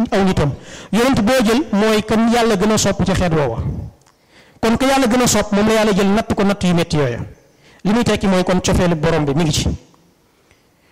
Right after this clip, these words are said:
Bokk na ci, mbokk yi, Yonent bi wax ne Yàlla su bëggee aw nit da leen di nattu. "Inna Allaha idha ahabba qawman ibtalahum." Yàlla su bëggee aw nit foog mu nattu leen. Moo tax Sufyaan doon wax ni ñun léeg-léeg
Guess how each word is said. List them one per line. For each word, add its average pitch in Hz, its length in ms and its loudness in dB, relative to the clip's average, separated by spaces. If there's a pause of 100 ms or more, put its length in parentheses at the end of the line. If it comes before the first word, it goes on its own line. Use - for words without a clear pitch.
(720)
Bokk 262 220 -2
na 247 100 2
ci, - 100 0
mbokk 220 220 0
yi, 208 500 -2 (680)
Yonent 226 320 0
bi 196 80 0
wax 208 160 0
ne 175 180 0
Yàlla 196 240 2
su 196 140 0
bëggee 190 320 0
aw 208 160 0
nit 208 140 0 (140)
da 175 80 0
leen 185 140 2
di 170 80 0
nattu. - 240 -2 (680)
"Inna 185 140 0
Allaha 190 280 0
idha 190 300 0
ahabba 165 340 -2 (100)
qawman 202 440 2
ibtalahum." 156 520 0 (680)
Yàlla 165 160 0
su 175 80 -2
bëggee 190 260 0
aw 196 160 2
nit 190 220 -2
foog 214 140 -2
mu 220 100 0
nattu 180 220 -2
leen. 120 140 -4 (1120)
Moo 170 140 0
tax 196 140 2 (480)
Sufyaan 196 380 0
doon 185 160 2
wax 185 140 0
ni 170 120 2
ñun 180 200 2
léeg-léeg 196 400 0